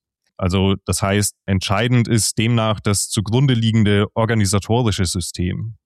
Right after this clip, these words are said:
Und auch die Cloud Native Computing Foundation, also die C N C F, sagt, dass interne Plattformen die Arbeit von Produkt- und Anwendungsteams beschleunigen können, sofern sie gemeinsame Fähigkeiten, Prozesse, Policies und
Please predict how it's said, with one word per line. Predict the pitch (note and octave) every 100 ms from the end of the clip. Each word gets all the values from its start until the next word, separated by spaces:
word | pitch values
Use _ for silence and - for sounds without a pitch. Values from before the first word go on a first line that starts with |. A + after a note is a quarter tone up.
| _
Und | - G#2 G2 F#2
auch | G#2+ G#2+
die | A#2+ G#2+
Cloud | - G2+ A2+ A2
Native | G#2+ A#2+ A2
Computing | - G2+ C3+ C#3 G#2+
Foundation, | - F#2+ F#2 F#2+ F#2+ A#2 A2
also | F2+ F2+
die | E2+ F2
C | - G#2+
N | F2+ F2
C | - G2
F, | A2+ B2+ - _ _ -
sagt, | - G2 G#2 - - -
dass | F#2+ - - -
interne | C3+ D#3 A#2 G2 F2+
Plattformen | - F#2+ - - F2 E2+ F2+ A#2 A2+ -
die | F#2+ G2
Arbeit | F#2+ A2 A#2 G#2 G2
von | G2+ G2 F#2
Produkt- | F#2+ F2+ C#3 B2
und | G2+
Anwendungsteams | G#2+ C3 G#2+ G2 G2 - G#2+ G#2+
beschleunigen | G2 E2+ G#2 C3+ G#2 G2 -
können, | G2 G2 A#2 - _ _
sofern | G#2 G#2 - A2 D3 F3
sie | A#2 A#2+ A2+
gemeinsame | G2+ G#2 C3 A2+ A2
Fähigkeiten, | G#2+ A#2 C3+ - G#2 G#2 G#2+ G#2 F#2+
Prozesse, | - F#2 - A#2 - G2+ G2+ -
Policies | - C#3 C3 - A2+ A2 G#2 -
und | A2 G#2+ F#2+